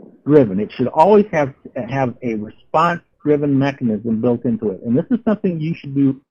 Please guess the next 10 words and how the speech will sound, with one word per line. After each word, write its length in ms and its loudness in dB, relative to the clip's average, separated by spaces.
all 520 4
the 80 4
time. 540 -2
You 60 0
should, 240 -4
you 140 -2
should 200 -2
never 720 4
ever 300 4
have 240 -2